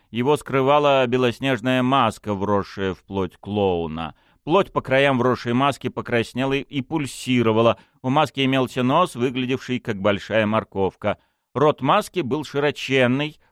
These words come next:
усеянный острыми клыками-шипами и растянут в жуткой улыбке.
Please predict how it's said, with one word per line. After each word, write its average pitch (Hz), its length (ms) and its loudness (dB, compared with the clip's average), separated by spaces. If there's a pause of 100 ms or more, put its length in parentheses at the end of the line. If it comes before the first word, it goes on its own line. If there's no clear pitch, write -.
усеянный 123 480 0
острыми 117 420 0
клыками-шипами 113 1200 -2
и - 160 0
растянут 135 480 0
в 113 100 -6
жуткой 139 360 -4
улыбке. 113 640 -2